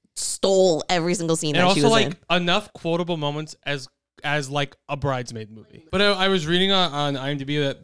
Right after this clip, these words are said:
Speaker 2: uh, David Fincher, he said, like, regarding the casting for the, uh, title character, David Fincher said he wanted an actress with a Faye Dunaway type persona. The director told Playboy magazine, "I wanted Faye Dunaway in Chinatown, where you think this person has experienced avenues of pain that no one can articulate,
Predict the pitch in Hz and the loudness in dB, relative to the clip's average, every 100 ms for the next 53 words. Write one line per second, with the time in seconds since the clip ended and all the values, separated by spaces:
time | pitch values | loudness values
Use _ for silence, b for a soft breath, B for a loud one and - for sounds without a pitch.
0 | - 131 135 127 139 143 139 147 139 151 | -16 -6 -6 -4 -4 -4 -4 -8 -6 -4
1 | 160 160 156 151 151 156 175 170 170 160 | -4 -2 -4 -2 -2 -2 -2 -4 -4 -4
2 | 165 147 156 139 - 135 131 147 139 143 | -8 -4 -4 -4 -6 -8 -6 -4 -4 -4
3 | 139 135 139 156 156 147 - 147 143 139 | -6 -4 -4 -4 -4 -12 -8 -6 -4 -2
4 | 139 135 147 151 180 - 147 135 156 156 | -4 -2 -4 -2 -6 -4 -8 -6 -6 -6
5 | 156 143 143 139 135 135 b b - 143 | -4 -4 -2 -2 -2 -6 b b -6 -4
6 | 143 143 - 180 175 175 175 b - 139 | -4 -8 -2 0 0 -2 -4 b -10 -4
7 | 143 160 160 151 156 147 139 147 143 139 | 0 -2 -4 -4 -2 -2 -2 -2 -2 -2
8 | 139 135 139 135 151 143 - 170 170 165 | -4 -4 -4 -2 -2 -2 -4 -2 -2 -2
9 | 156 147 - 175 175 180 180 185 b b | -2 -4 -4 -4 -4 -4 -4 -8 b b
10 | 156 165 156 180 190 - _ _ - 180 | -2 -2 -2 -2 -2 -4 _ _ -6 -4
11 | - 185 175 175 160 160 - 160 160 151 | -2 -2 -2 -6 -6 -8 -4 -2 -2 -6
12 | 139 147 156 165 151 - 151 143 131 135 | -4 -4 -4 -6 -8 -6 -6 -6 -6 -4
13 | 147 156 156 156 156 147 135 131 160 156 | -2 0 0 0 -4 -4 -4 -4 -8 -4
14 | 165 165 165 | 0 0 0